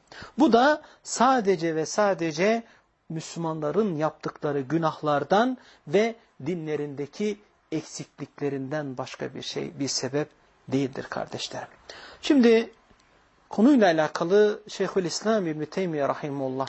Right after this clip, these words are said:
diyor ki önemli bir mevzu kardeşlerim. Ne zaman ki kafirler Müslümanlara galip geldiler, bu ancak ve ancak Müslümanların işledikleri günahlardan ve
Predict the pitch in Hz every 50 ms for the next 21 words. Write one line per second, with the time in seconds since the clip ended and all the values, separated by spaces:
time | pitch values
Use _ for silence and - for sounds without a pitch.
0 | - _ - 147 170 160 135 - - 135 135 135 135 147 170 180 143 135 123 123
1 | 131 131 123 120 - 139 - - 135 127 123 139 139 - - - 120 123 - -
2 | _ _ _ _ _ _ _ _ _ _ _ _ _ _ _ _ _ _ _ _
3 | _ _ - - - - - - - - - 190 220 302 262 262 240 202 185 170
4 | 147 - - 185 165 143 - - _ _ _ _ _ _ - - - - - _
5 | _ _ _ _ _ _ - - 175 170 156 - 190 180 175 196 202 190 156 143
6 | 160 160 - - 208 196 190 180 180 180 180 160 170 160 143 139 156 160 160 185
7 | 202 202 - - 170 156 151 139 139 151 156 180 214 240 233 - - _ _ _
8 | _ _ _ _ _ - 190 240 240 - - - 214 294 302 277 240 208 160 180
9 | 185 170 - - 190 180 - - 254 247 220 185 196 180 - - 190 196 180 -
10 | - 220 208 214 202 202 202 208 214 262 269 233 190 175 196 190 - - - 208
11 | 190 202 190 - - 190 202 233 240 - - _ _ _ - 160 185 190 180 175
12 | - - 180 170 170 165 165 151 208 240 277 311 320 302 _ _ - _ _ -
13 | 175 202 240 277 285 285 -